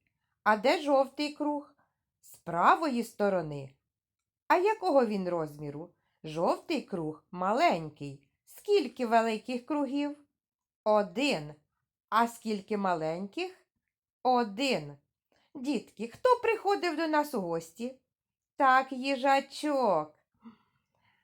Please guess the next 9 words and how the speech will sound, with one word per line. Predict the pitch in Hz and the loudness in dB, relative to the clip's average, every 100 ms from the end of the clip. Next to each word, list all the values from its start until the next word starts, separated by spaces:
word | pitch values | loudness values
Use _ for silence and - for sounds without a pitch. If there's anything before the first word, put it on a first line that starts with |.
| _ _ _ _ _ _ _ _ _ _ _ _ _ _ _ _ _ _ _ _ _ _ _ _ _ _ _ _ _ _ _ _ _ _ | _ _ _ _ _ _ _ _ _ _ _ _ _ _ _ _ _ _ _ _ _ _ _ _ _ _ _ _ _ _ _ _ _ _
А | - 170 | -8 -6
як | 156 226 339 | 0 0 0
називається | 440 427 415 392 381 359 349 330 | -4 -2 0 4 2 2 -4 -2
геометрична | 339 330 339 339 320 302 311 311 | -2 -2 -6 -6 -8 -6 -4 -4
фігура, | 320 311 285 233 170 - | -4 -6 -4 -4 -4 -4
з | 180 | -6
якою | 190 202 202 202 202 | -6 -6 -4 -4 -2
ми | 208 | -4
познайомилися? | 208 226 226 262 226 180 147 139 139 - 170 | -4 -6 -4 -4 -2 -4 -4 -8 -10 -12 -14